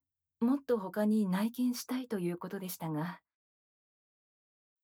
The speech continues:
ここだけの話なんですが、実は、あなただけに特別なオプション内見がありまして。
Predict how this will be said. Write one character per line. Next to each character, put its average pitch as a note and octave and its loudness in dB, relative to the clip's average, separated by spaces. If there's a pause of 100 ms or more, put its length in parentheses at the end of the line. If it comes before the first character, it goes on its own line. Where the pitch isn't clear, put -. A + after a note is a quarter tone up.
こ C#3+ -6
こ D#3+ -8
だ E3 -10
け F#3 -10
の F3+ -6
話 D3+ -8
な D3 -6
ん D3 -8
で - -14
す - -12
が、 - -14 (1700)
実 D3+ -6
は、 F3+ -8 (800)
あ G3 2
な A3 4
た F#3+ -4
だ E3 0
け G3 -6
に E3 -2 (540)
特 E3 -2
別 G3 0
な G#3 4
オ G#3+ -2
プ - -10
シ - -2
ョ A3 4
ン A3 4
内 A#3 0
見 F#3 -4
が D3+ 2
あ D3+ -4
り D#3 -4
ま D#3+ -2
し - -10
て。 D3+ -10